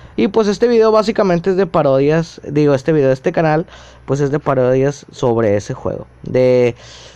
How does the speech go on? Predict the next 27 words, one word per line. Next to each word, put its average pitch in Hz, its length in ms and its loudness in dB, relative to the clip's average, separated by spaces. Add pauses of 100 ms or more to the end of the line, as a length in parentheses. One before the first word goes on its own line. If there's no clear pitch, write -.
(220)
tiene 165 180 2
muchos 165 300 0
personajes, 196 880 0
en, 156 100 -2
entre 143 300 -4
estos 156 260 -10
personajes 143 480 -4
pues 139 140 -12
tienen 139 200 -4
habilidades. 190 840 2 (320)
Y 208 100 -2
pues 208 240 -2
él 214 140 2
básicamente 214 560 0
te 202 100 -2
hace 190 160 0
un 208 160 2
resumen 233 720 0 (800)
de 147 880 2
cómo 170 240 0
jugar 165 260 0
con 170 100 0
ese 175 140 -2
personaje 208 720 -2
en, 135 640 -4
no 143 160 -2
sé, 147 300 0